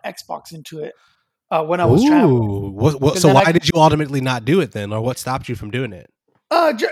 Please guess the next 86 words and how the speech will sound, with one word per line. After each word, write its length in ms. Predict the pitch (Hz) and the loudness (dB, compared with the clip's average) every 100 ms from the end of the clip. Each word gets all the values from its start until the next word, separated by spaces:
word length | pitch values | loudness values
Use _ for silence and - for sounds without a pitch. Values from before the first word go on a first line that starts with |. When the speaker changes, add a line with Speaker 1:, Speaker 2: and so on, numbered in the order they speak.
| 247 | -2
Speaker 1:
just 280 | 254 269 | 0 0
I 200 | 285 262 226 | 0 -2 -4
started 380 | - 262 247 | -4 0 0
thinking, 360 | 208 233 226 226 | -2 -6 -4 -2
would 100 | 214 | -2
it 100 | 190 | -2
be 120 | 202 | -6
clunky 360 | - 196 190 214 | -6 -8 -6 -6
to 60 | |
have 160 | 175 180 | -4 -4
a 80 | 170 | -6
P 180 | - 190 | -6 -8
S 160 | 170 | -8
four 360 | - 175 180 - | -8 -6 -6 -6
and 300 | 196 190 196 | -4 -4 -4
this 160 | 190 185 | -8 -6
monitor 480 | 175 175 180 190 - | -6 -4 -4 -6 -6
and 220 | 196 185 | -6 -4
all 80 | 180 | -4
the 80 | 165 | -6
cables 400 | - 185 185 - | -10 -10 -10 -10
for 240 | 196 214 | -8 -8
it 180 | 233 - | -10 -10
when 160 | 202 180 | -6 0
I 40 | |
Speaker 2:
Oh, 100 | - | 2
Speaker 1:
travel? 240 | 127 120 117 | 4 4 4
Speaker 2:
yeah, 140 | 117 | 0
good 160 | 117 113 | -2 -4
point. 260 | 110 98 - | -4 -8 -12
Yeah, 240 | 117 104 | -12 -10
that's 200 | 101 107 | -10 -12
a 40 | 113 | -4
solid 200 | 247 233 | 2 2
Speaker 1:
And 120 | 233 | 2
I'm 60 | |
a 40 | 220 | -2
Speaker 2:
point. 160 | 190 185 | -4 -4
Speaker 1:
sucker, 340 | 208 262 254 | -4 -6 -8
and 100 | 214 | -8
I'm 140 | 180 | -8
like, 180 | 185 165 | -8 -8
"You 80 | 170 | -8
know 80 | 175 | -8
what? 160 | 196 | -4
I 40 | 202 | -4
want 180 | 180 170 | -6 -12
a 60 | |
gaming 260 | 151 156 151 | -14 -16 -18
laptop, 360 | 147 - - - | -20 -20 -20 -16
so 120 | 170 | -14
I'm 80 | 160 | -12
gonna 140 | 156 | -14
buy 200 | - - | -14 -6
it." 880 | - - 156 - 143 160 147 175 156 | -4 0 2 4 2 2 2 4 2
Speaker 2:
<laughs> 20 | |
So 220 | - 165 | 2 2
Speaker 1:
Yeah. 80 | 160 | 2
Speaker 2:
it 40 | |
just 160 | 156 143 | 0 -4
gave 220 | 135 135 | -4 -2
you 100 | 127 | -2
an 60 | 131 | -2
excuse 320 | 127 - 123 | -4 -4 2
Speaker 1:
Yeah, 80 | 233 | 4
Speaker 2:
to 60 | 202 | 4
Speaker 1:
but, 120 | 220 | 0
Speaker 2:
have 60 | 190 | -4
to 60 | |
go 140 | 117 120 | -10 -4
Speaker 1:
but 100 | 110 | -2
Speaker 2:
all 180 | 113 110 | -2 -4
Speaker 1:
these 80 | 110 | -6
Speaker 2:
in. 80 | |
Speaker 1:
things 260 | 165 247 202 | -8 -10 -6
are 100 | 202 | -6
awesome, 340 | 202 180 185 240 | -4 -6 -8 -10
and 140 | 208 | -6
they're 80 | 185 | -2
actually 300 | 196 269 247 | -2 -2 -8
getting 280 | 208 202 165 | -8 -8 -10
really 300 | 175 190 180 | -10 -10 -12
popular 480 | - 165 220 214 220 | -10 -12 -10 -8 -6
nowadays 440 | 220 214 202 208 | -4 -4 -6 -8
because 400 | 175 - 170 151 | -14 -10 -10 -8
of, 200 | 156 147 | -10 -10